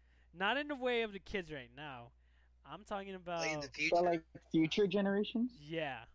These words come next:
Speaker 2: Future?
Speaker 3: Like, are we gonna ta-,
Speaker 1: Is there
Speaker 3: talk
Speaker 1: gonna
Speaker 3: about,
Speaker 1: be
Speaker 2: I feel
Speaker 3: like,
Speaker 2: like
Speaker 1: is
Speaker 2: in
Speaker 1: there
Speaker 2: our
Speaker 1: gonna
Speaker 2: future,
Speaker 1: be
Speaker 2: it'd be just be normal, like, just like any other flu. Like,
Speaker 1: I
Speaker 2: oh,
Speaker 1: don't, dude, it's, dude.
Speaker 2: it's coronavirus,
Speaker 3: They,
Speaker 2: it'll be
Speaker 3: they,
Speaker 2: another
Speaker 3: they might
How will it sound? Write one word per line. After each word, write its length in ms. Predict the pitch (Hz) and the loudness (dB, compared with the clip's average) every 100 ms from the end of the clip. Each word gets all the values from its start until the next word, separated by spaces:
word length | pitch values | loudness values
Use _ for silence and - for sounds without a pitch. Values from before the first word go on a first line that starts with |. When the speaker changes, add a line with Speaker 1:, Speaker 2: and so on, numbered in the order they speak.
| - | -20
Speaker 2:
Future? 380 | - - 170 170 - _ _ _ _ _ _ _ _ _ | -20 -20 -16 -16 -18 _ _ _ _ _ _ _ _ _
Speaker 3:
Like, 220 | 156 160 - | 0 2 2
are 80 | 170 | 4
we 120 | 185 | 6
gonna 240 | 185 208 214 | 6 4 2
ta-, 280 | - 190 - - | 2 0 0 -6
Speaker 1:
Is 200 | 180 185 | -6 0
there 100 | 208 | 2
Speaker 3:
talk 80 | 214 | 2
Speaker 1:
gonna 120 | 214 | 2
Speaker 3:
about, 120 | - | 2
Speaker 1:
be 80 | 170 | 2
Speaker 2:
I 40 | |
feel 100 | 156 143 | 4 4
Speaker 3:
like, 80 | |
Speaker 2:
like 220 | - - 180 | 4 2 2
Speaker 1:
is 140 | 185 | 0
Speaker 2:
in 60 | 196 | 2
Speaker 1:
there 80 | |
Speaker 2:
our 40 | 220 | 2
Speaker 1:
gonna 100 | 208 | 2
Speaker 2:
future, 280 | 220 208 226 262 | -2 0 0 0
Speaker 1:
be 40 | 190 | -2
Speaker 2:
it'd 100 | 202 | -8
be 120 | 220 | -6
just 260 | 220 226 - | -4 -4 -6
be 80 | 214 196 | -12 -12
normal, 400 | 160 147 180 - | -12 -8 -8 -6
like, 160 | 123 123 _ _ - | -6 -8 _ _ -4
just 200 | 185 - | -2 0
like 160 | 196 - | -2 -2
any 140 | 165 180 | -4 -2
other 160 | 160 151 - - | -4 -6 -14 -14
flu. 100 | 147 | -12
Like, 220 | 120 117 | -10 -8
Speaker 1:
I 120 | 165 196 | 0 2
Speaker 2:
oh, 20 | |
Speaker 1:
don't, 140 | 226 - _ _ 139 | 0 -4 _ _ -14
dude, 180 | 165 143 - - | -12 -12 -14 -16
it's, 160 | 156 - _ _ | -16 -16 _ _
dude. 80 | 151 | -8
Speaker 2:
it's 100 | - | -6
coronavirus, 640 | - 196 208 208 214 202 175 | -2 0 4 6 4 2 -4
Speaker 3:
They, 60 | 202 | 4
Speaker 2:
it'll 100 | 202 | 4
be 100 | 185 | 6
Speaker 3:
they, 60 | - | 2
Speaker 2:
another 180 | 220 | 0
Speaker 3:
they 160 | 170 175 | 2 4
might 160 | 160 | 4